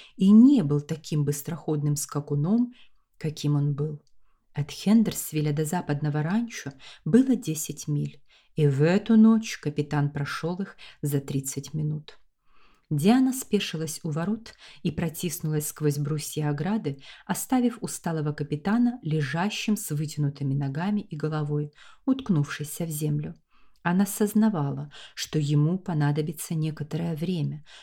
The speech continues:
чтобы восстановить силы. Девушка поспешила к темному домику и заколотила в дверь. «Бал!» закричала она. «Бал!» Но никакого ответа не последовало. Диана открыла дверь,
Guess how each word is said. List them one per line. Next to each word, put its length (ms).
чтобы 340
восстановить 640
силы. 500
Девушка 640
поспешила 640
к 100
темному 460
домику 560
и 80
заколотила 720
в 80
дверь. 400
«Бал!» 840
закричала 920
она. 400
«Бал!» 880
Но 200
никакого 560
ответа 400
не 120
последовало. 800
Диана 500
открыла 380
дверь, 360